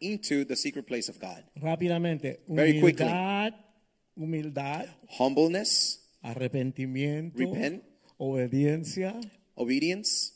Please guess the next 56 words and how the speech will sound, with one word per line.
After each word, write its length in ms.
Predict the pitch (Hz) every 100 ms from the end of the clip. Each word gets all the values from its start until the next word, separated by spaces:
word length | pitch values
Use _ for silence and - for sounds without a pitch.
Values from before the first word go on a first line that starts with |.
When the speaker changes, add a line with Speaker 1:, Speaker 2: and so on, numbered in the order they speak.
| _
Speaker 2:
Y 180 | 202 151
Dios 340 | 156 165 208
está 260 | 190 175 190
ahí 140 | 220
para 240 | 202 175 156
perdonarte 640 | 139 135 143 170 180 185
y 40 |
recibirte 600 | 147 131 135 120 135 -
de 120 | 123 123
nuevo. 360 | 123 110 104 127
Speaker 1:
And 140 | 131
Speaker 2:
Amén. 60 | 151
Speaker 1:
as, 160 | 175 -
as 220 | 127 127
we 160 | 143
repent 440 | 151 147 165 165 180
and 120 | 139 135
we're 120 | 139
obedient, 520 | 131 196 170 151 123
the 100 | 123
Lord 280 | 123 156 190
is 220 | 175 135
there 300 | 160 160 139
to 120 | 135 131
forgive 400 | - 117 170 160
us 160 | 131
and 100 | 131 123
allow 240 | 123 131
us 80 | 135
to 60 | 131
come 160 | - 120
back 160 | 120
into 180 | 113 113
the 60 | 107
secret 300 | - - -
Speaker 2:
También 380 | 190 214 240
Speaker 1:
place. 40 | 240
Speaker 2:
hablamos 440 | 208 220 226 214
del 160 | 196 175
tabernáculo 960 | - 165 156 151 190 233 226 233 226 196
de 120 | 160
Moisés 720 | 151 151 147 214 208 214 202 196
en 140 | 185
el 180 | 185 175
desierto. 640 | 165 165 180 165 127 -
Speaker 1:
We 120 | 143
also 280 | 151 170 190
talk 220 | 175 170
about 180 | 160 151
the 80 | 139
tabernacle 640 | - 165 160 165 165 151
of 140 | 135 143
Moses 460 | 156 208 160 135
in 100 | 139
the 100 | 131
desert. 400 | 127 147 107 98